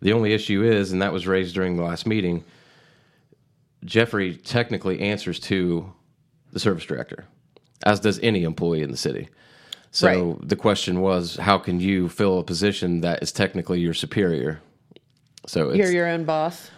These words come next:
Speaker 1: Right. So, I mean, the work's
Speaker 2: In a
Speaker 1: getting
Speaker 2: way,
Speaker 1: done,
Speaker 2: yeah.
Speaker 1: and I don't think anybody is questioning whether, you know, Mister
Speaker 2: Right.
Speaker 1: Bates would
Speaker 2: It's
Speaker 1: do
Speaker 2: not
Speaker 1: the
Speaker 2: some
Speaker 1: job
Speaker 2: kind of
Speaker 1: right.
Speaker 2: crazy
Speaker 1: Right.
Speaker 2: scandalous thing. It's
Speaker 1: He's,
Speaker 2: just
Speaker 1: he's, he's had that job for quite a long time.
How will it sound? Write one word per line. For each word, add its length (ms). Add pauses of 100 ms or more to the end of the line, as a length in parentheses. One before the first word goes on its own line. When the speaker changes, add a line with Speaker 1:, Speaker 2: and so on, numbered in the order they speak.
(140)
Speaker 1:
Right. 400 (380)
So, 160
I 40
mean, 320
the 80
work's 260
Speaker 2:
In 60
a 20
Speaker 1:
getting 180
Speaker 2:
way, 60
Speaker 1:
done, 200
Speaker 2:
yeah. 60
Speaker 1:
and 80
I 20
don't 140
think 180
anybody 480
is 480
questioning 500
whether, 420
you 100
know, 100
Mister 220
Speaker 2:
Right. 100
Speaker 1:
Bates 240
would 120
Speaker 2:
It's 40
Speaker 1:
do 60
Speaker 2:
not 80
Speaker 1:
the 60
Speaker 2:
some 160
Speaker 1:
job 80
Speaker 2:
kind 120
of 80
Speaker 1:
right. 100
Speaker 2:
crazy 340
Speaker 1:
Right. 120
Speaker 2:
scandalous 680
thing. 400
It's 80
Speaker 1:
He's, 140
Speaker 2:
just 160
Speaker 1:
he's, 320
he's 180
had 180
that 120
job 200
for 100
quite 240
a 40
long 200
time. 440